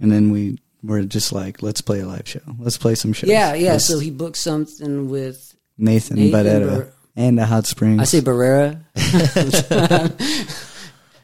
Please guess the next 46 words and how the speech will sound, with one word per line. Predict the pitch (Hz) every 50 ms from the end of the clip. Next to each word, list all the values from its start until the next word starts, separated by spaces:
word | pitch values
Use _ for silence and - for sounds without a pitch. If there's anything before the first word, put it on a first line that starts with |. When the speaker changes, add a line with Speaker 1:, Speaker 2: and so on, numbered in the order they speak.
| _ -
Speaker 2:
Yeah, | 160 156 151 135 131 139 131 - - _ _ _ _ _
you | 185 185 156
know, | 143 143
great, | 143 143 170 170 170 - - 113
great | 151 151 160 160
musician, | 170 165 156 143 147 139 135 135 143 139 139 147 143 - - _ _ _ _ _
great | - 139 143 143
artist, | 143 139 139 139 139 139 - -
and | 135 135 135 135
yeah, | 143 139 131
he | 120 135 139
had | 147 139 135 131
a |
night, | 131 131 131 131 139 143 135 135 135 -
and | 139 131 127 127 123 123 123 123 117
so | - - - 160 139
we | 131 135 147 156 160 160
had | 156 165 160 147 139 131
to | 135
come | - - 143 135 135
up | 135 131 135
with | 139 135 123
a | 113
band | 107 131 127 135 139 135 135
name | 131 123 123 120 123
in, | 123
like, | 123 123 120 113
ten | - - 135 135 135
minutes, | 135 135 143 151 156 151 - - - - _ _ _ _ -
and | 151 139
the | 135
Yellow | 131 143 135 139 147
Roses | 143 147 147 147 147 139 135 139
of | 123 127
Texas | - 135 139 139 - - 160 143 131 - -
<laughs> |
is | 135 123
like, | 127 120 117 117 110 104 - - - _ _ _ _ _ _ _ _ _ _ _ _ _ _ _ _ _ _ _ _ _ _ _ _
That's | - -
not | - 151 139 135
taken? | 139 139 170 175 214 247 254 269 269 -
Shit. | - - - - 233 202 143 160 147 165
All | 165 185
right, | 208 226 214 185 160 -
so, | - 180 165 156 151 147
uh, | 143 139 131 127 123 123 127